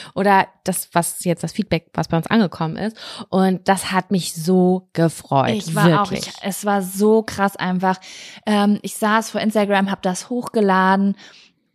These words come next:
Speaker 2: und war schon so ein bisschen nervös, aber hab gedacht, ach, das wird, keine Ahnung, ich weiß nicht wieso, ich hab nicht gedacht, dass wir so viel Aufmerksamkeit bekommen.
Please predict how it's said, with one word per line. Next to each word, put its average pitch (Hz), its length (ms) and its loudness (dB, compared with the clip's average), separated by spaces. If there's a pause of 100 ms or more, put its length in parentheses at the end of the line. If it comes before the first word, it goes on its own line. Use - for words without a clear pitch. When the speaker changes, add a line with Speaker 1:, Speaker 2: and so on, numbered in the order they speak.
(160)
Speaker 2:
und 196 540 -2 (180)
war 202 280 0
schon 240 200 2
so 196 100 0
ein 175 60 0
bisschen 208 380 -2
nervös, 214 460 0
aber 185 240 -4
hab - 120 -12
gedacht, 180 400 -4
ach, - 140 -8
das - 240 -10
wird, 180 140 -4 (260)
keine 339 320 0
Ahnung, 392 340 2
ich 320 120 -8
weiß 311 220 0
nicht 285 160 -4
wieso, 269 160 0
ich 262 100 -2
hab 233 140 -4
nicht 262 240 2
gedacht, 226 240 -4
dass 208 160 -4
wir 196 60 -4
so 220 200 -2
viel 254 160 -4
Aufmerksamkeit 208 720 -2
bekommen. 185 260 -4